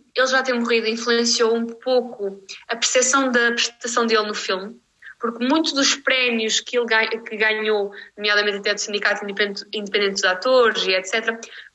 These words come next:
foi já tudo póstumo. E acho que, em parte, isso influenciou um bocado a imparcialidade, eh, da, pronto, da prestação dele. Apesar de ter sido muito boa, não considerei que, que fosse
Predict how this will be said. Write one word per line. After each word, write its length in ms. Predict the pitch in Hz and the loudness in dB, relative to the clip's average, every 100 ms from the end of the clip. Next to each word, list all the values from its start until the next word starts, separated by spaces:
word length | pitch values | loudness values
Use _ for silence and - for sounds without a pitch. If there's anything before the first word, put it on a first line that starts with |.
| - | 0
foi 140 | 254 | 2
já 200 | 247 254 | 4 2
tudo 260 | 262 277 - | 0 -4 -2
póstumo. 640 | 196 180 - - 175 175 - _ - - _ _ _ | -2 -2 -2 -8 -16 -18 -20 _ -20 -20 _ _ _
E 80 | 269 | 0
acho 220 | 285 302 | 2 2
que, 100 | - | 0
em 140 | 320 294 | -2 0
parte, 340 | 339 339 339 - - | 2 2 0 -6 -8
isso 140 | 277 | -4
influenciou 500 | 302 285 294 294 311 294 | -4 -2 -2 0 0 0
um 60 | |
bocado 500 | 277 294 285 294 285 | 0 2 4 4 0
a 60 | 262 | -6
imparcialidade, 1040 | 262 269 269 285 262 254 247 254 262 262 277 277 277 _ _ _ _ - | -4 -2 -2 -2 0 0 2 4 2 0 -4 -6 -10 _ _ _ _ -2
eh, 480 | 240 240 233 226 214 | 2 4 4 2 0
da, 160 | 214 233 - - | -2 -2 -4 -8
pronto, 240 | - 359 - | -2 -2 0
da 100 | 190 | 0
prestação 420 | - - 240 240 | 0 -4 0 2
dele. 160 | 185 269 | 4 2
Apesar 200 | 269 302 | 4 2
de 60 | |
ter 60 | 359 | 2
sido 200 | 330 294 | 0 0
muito 200 | 285 - | -2 -2
boa, 260 | 254 277 285 - - - | 2 2 2 -4 -18 -6
não 180 | 247 277 | 0 0
considerei 600 | 269 - 240 233 240 233 | 0 0 2 2 2 0
que, 420 | 233 240 233 226 | -4 0 2 2
que 80 | 220 | -2
fosse 480 | - 214 214 - - | -2 0 0 -4 -6